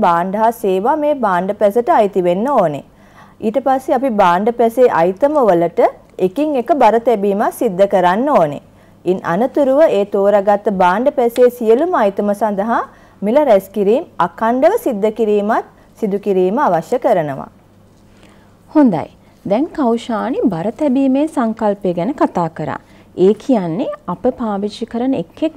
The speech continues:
Speaker 2: භාණ්ඩයට අප ලබා දෙන්නේ වෙනස් වූ බර තැබීම්. එහෙම නැත්නම් අපි කියනවා අපි පාවිච්චි කරන එක් එක් භාණ්ඩයට අප ලබා දෙන්නේ එකිනෙකට වෙනස් වූ වැදගත්කම් කියලා. එහෙමනම් මේ බර තැබීමේ සංකල්පය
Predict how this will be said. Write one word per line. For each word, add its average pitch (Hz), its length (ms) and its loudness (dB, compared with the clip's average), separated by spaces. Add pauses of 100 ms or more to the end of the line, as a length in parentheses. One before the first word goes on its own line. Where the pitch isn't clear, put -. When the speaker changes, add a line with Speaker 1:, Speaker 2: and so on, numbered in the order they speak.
Speaker 2:
භාණ්ඩයට 202 640 -4 (180)
අප - 160 -10
ලබා 190 420 -2
දෙන්නේ 185 420 -4 (100)
වෙනස් 196 420 -4
වූ 226 160 -2
බර 277 240 0
තැබීම්. 156 440 -6 (460)
එහෙම 202 240 0
නැත්නම් 196 480 -2
අපි 220 200 -4
කියනවා 190 460 -4 (340)
අපි 226 300 -4 (180)
පාවිච්චි 214 500 -4
කරන 254 300 -6
එක් - 300 -8
එක් 339 100 -6
භාණ්ඩයට 226 640 -2
අප 262 180 -6
ලබා 190 420 -2
දෙන්නේ 208 540 -2
එකිනෙකට 202 540 -4
වෙනස් 190 400 -6
වූ 214 180 -2 (640)
වැදගත්කම් 196 720 2
කියලා. 151 340 -8 (280)
එහෙමනම් 277 600 0 (120)
මේ 202 200 -2
බර 165 260 -2
තැබීමේ 277 540 0
සංකල්පය 226 760 -2